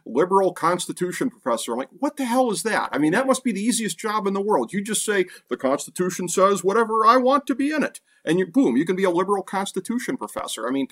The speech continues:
everything has basically gotten warped in the days after Coolidge as far as any kind of understanding and restraint.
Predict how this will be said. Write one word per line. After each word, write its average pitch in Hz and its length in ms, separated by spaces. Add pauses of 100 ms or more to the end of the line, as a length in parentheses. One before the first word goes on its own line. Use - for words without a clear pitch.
(320)
everything 208 520
has 165 120
basically 165 460
gotten 135 340
warped 139 420
in 127 100
the 120 100
days 127 340
after 123 400
Coolidge 117 560 (300)
as 127 200
far 135 280
as 127 100
any 165 180
kind 160 300
of 127 80
understanding 139 880
and 123 160
restraint. 127 640